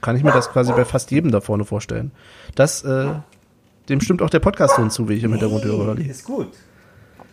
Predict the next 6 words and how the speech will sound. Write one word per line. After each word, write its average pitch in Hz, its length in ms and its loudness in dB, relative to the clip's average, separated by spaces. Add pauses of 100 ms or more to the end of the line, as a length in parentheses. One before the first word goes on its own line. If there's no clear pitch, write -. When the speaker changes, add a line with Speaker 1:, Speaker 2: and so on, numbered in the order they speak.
(340)
Speaker 1:
<laughs> - 400 0 (1600)
Oh, - 40 -4
jetzt 101 140 -4
gibt's - 160 -8
erstmal 98 280 -2
Ärger. 95 280 0